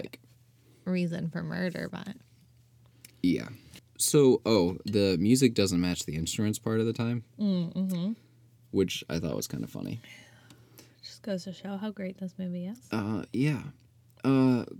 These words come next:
Speaker 1: here's a question, y-, which you would know. Working in a mental health field,
Speaker 2: Mm-hmm.
Speaker 1: is it safe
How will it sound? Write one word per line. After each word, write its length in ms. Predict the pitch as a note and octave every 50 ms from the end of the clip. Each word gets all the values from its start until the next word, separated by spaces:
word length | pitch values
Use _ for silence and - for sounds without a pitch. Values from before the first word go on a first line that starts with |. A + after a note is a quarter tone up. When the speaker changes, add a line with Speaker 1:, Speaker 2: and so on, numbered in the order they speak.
| - _ _ _ _ -
Speaker 1:
here's 280 | - D3 D#3+ D#3 C#3+ C3
a 60 | -
question, 520 | - E2 - - - - B1+ D2 F2 G#2+ - _ _ _ _ _ - - _ _ _ _ _ _ _ _ _ _ _ - -
y-, 180 | - A#2+ F#2
which 240 | - A#2+ A2+ G2+ G2+
you 140 | G#2 G2 F2
would 100 | D#2+ C#2+ C2
know. 260 | A#1+ G#1+ G#1+ - - - _ _ _ -
Working 480 | B2 C#3 D3+ D3 D3 D3+ C#3+ C3 B2 F#2+
in 320 | - G2 G#2 G#2 G2+ - -
a 160 | - F#2 F2+
mental 320 | F2 F2 F2 E2 D#2 D2+ D#2
health 360 | F#2+ E2 D2 C2+ - - - _ _
field, 440 | - - - - - - G1+ - - - _ G3+
Speaker 2:
Mm-hmm. 400 | G3 F3+ F3+ F3 E3+ E3 E3+ G3+ - - _ _ -
Speaker 1:
is 180 | D3 D#3 D#3
it 180 | E3+ D#3 - -
safe 680 | - - - - - F#2+ F2 F#2 F#2+ G2+ - - -